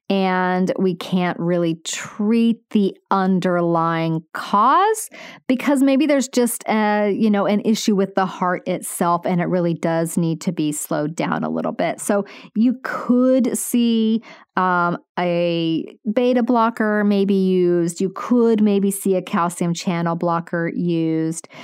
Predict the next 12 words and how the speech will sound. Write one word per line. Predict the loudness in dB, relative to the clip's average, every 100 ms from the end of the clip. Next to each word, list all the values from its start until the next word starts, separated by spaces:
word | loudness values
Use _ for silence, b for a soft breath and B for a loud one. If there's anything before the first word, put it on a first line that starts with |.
| B B
but | -2 0 0 -2 -4 -12 -16
typically | -14 -4 0 0 0 -2 -2 0 0 0
what | 0 0
you're | 0 -2
going | -2 -2
to | -4
see | -2 -4 -2
for | -4
sinus | -2 -2 -2 -2
tachycardia | -2 -4 -6 -4 0 2 0
is | 0 0 0 -2 -8 B -16
treat | -4 0 0 -2